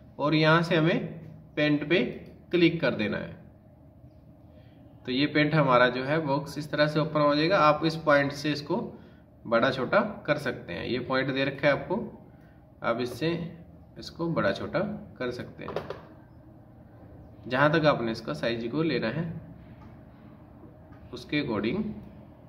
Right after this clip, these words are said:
आप इसको बढ़ा सकते हैं। तो करते हैं शुरू। तो हमने सबसे पहले क्या करना है, एक picture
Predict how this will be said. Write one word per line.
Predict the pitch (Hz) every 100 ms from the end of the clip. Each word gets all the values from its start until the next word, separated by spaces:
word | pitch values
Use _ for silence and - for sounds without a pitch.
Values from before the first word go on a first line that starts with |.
| -
आप | 226 -
इसको | - - 180 208 - - -
बढ़ा | 123 110 98
सकते | - - 98
हैं। | - - - - - - - - - - - - - - - - - 175
तो | 185
करते | 180 165 190
हैं | 226 233
शुरू। | 214 196 277 - - - - - -
तो | 175
हमने | 185 196 233
सबसे | 208 214 233
पहले | 214 175 185
क्या | 175 151
करना | 135 127
है, | 127 127 165 - - - -
एक | 160 -
picture | 165 160 196 208